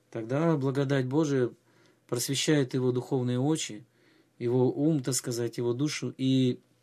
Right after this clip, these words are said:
и даёт ему, так сказать, вот это вот видение, видение духовное, по которым он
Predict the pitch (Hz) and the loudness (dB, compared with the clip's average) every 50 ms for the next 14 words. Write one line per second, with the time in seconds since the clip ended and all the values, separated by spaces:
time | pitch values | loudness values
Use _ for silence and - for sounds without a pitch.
0 | _ _ _ _ _ _ _ _ _ _ _ _ _ _ _ - - - _ _ | _ _ _ _ _ _ _ _ _ _ _ _ _ _ _ -20 -20 -20 _ _
1 | _ - 131 127 123 143 147 156 165 165 156 147 147 147 131 - 127 - - 139 | _ -4 -2 0 4 4 6 6 6 4 4 4 2 2 2 0 -4 -2 -2 -2
2 | 120 135 135 127 131 135 127 151 143 - 143 135 131 123 - 135 123 147 175 151 | 0 0 0 0 -2 -2 0 0 0 0 0 0 0 -2 -4 -2 2 2 4 4
3 | 131 127 120 113 104 98 98 - _ _ _ _ - - _ - - _ _ _ | 4 2 0 0 -4 -6 -10 -12 _ _ _ _ -20 -20 _ -20 -20 _ _ _
4 | _ _ - - 123 113 143 175 160 147 147 139 135 131 123 131 127 - 165 165 | _ _ -20 -14 -4 0 2 2 4 4 4 4 4 2 2 0 -2 0 2 2
5 | 165 165 156 139 127 113 117 117 123 120 - 147 135 131 123 131 127 123 - | 2 4 2 2 0 -2 -2 -4 -6 -4 -2 -2 0 0 0 0 0 -2 -4